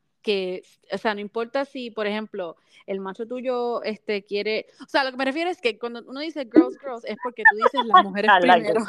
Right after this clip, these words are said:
Speaker 2: it. Qué
Speaker 1: Ay, no,
Speaker 2: complicada.
Speaker 1: traté de explicarlo de una manera, pero me
Speaker 2: Sí.
Speaker 1: salió de la otra.
Speaker 2: Sí, no, definitivo.
Speaker 1: <laughs>
Speaker 2: Ok, pues, anyway,
Speaker 1: Tú sabes
Speaker 2: Gaby
Speaker 1: cuando
Speaker 2: está
Speaker 1: uno dice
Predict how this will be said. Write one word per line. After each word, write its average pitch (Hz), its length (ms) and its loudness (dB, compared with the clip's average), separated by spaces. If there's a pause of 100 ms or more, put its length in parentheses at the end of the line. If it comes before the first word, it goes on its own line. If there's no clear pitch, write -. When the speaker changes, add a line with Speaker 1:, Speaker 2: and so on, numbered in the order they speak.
(400)
Speaker 2:
it. 320 100 -8 (140)
Qué 339 160 10
Speaker 1:
Ay, - 20 6
no, 294 60 10
Speaker 2:
complicada. 240 760 8 (140)
Speaker 1:
traté 330 320 2
de 320 200 2
explicarlo 381 680 0
de 311 80 -4
una 294 120 -4
manera, 320 300 0
pero 240 180 -8
me 233 100 4
Speaker 2:
Sí. 277 60 10
Speaker 1:
salió 240 300 8
de - 60 -14
la 202 160 -10
otra. 214 420 -8 (240)
Speaker 2:
Sí, 285 100 8 (100)
no, 208 340 10
definitivo. 214 600 8
Speaker 1:
<laughs> - 40 4
Speaker 2:
Ok, 285 120 6 (320)
pues, 254 240 6
anyway, 226 580 8
Speaker 1:
Tú 208 400 4
sabes 349 160 8
Speaker 2:
Gaby 294 60 4
Speaker 1:
cuando 311 200 0
Speaker 2:
está 254 100 4
Speaker 1:
uno 233 60 6
dice 302 380 0